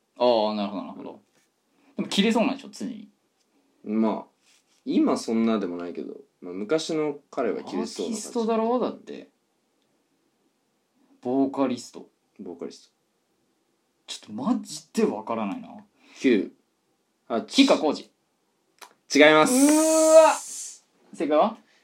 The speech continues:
Speaker 2: えー。
Speaker 1: あ、ちょっと待って。もう一人だけ言うとしたら、迷ったのよ。吉川晃司と、えーっと、あれ。えーっと、<laughs> ボーイの。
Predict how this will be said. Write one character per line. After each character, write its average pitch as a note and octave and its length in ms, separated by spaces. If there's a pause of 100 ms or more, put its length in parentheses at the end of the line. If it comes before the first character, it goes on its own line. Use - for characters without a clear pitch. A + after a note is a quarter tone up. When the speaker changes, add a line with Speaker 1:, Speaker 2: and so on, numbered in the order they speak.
(500)
Speaker 2:
え - 80
ー。 A3+ 40
Speaker 1:
あ、 D#4 120
ち - 80
ょ - 20
っ D4 40
と A#3 40
待 F#3+ 100
っ - 60
て。 - 100
も C#4+ 280
う D4 40
一 D#4+ 240
人 D4+ 120
だ D4+ 140
け C#4 140
言 C#4+ 140
う - 20
と F3+ 80
し - 60
た D#3 80
ら、 C#3+ 140
迷 F#3 160
っ G#3+ 60
た C#3 80
の A2 60
よ。 G#2 60
吉 C4 180
川 G3 140
晃 G3+ 180
司 C#3 120
と、 - 360 (360)
え D3+ 680
ー B2+ 40
っ - 20
と、 C#3+ 120
あ C#3 40
れ。 C#3 260 (460)
え D3 680
ー - 20
っ - 20
と、 C#3+ 440 (640)
<laughs> C3+ 520 (160)
ボ E3+ 260
ー - 20
イ D#3 40
の。 D3+ 220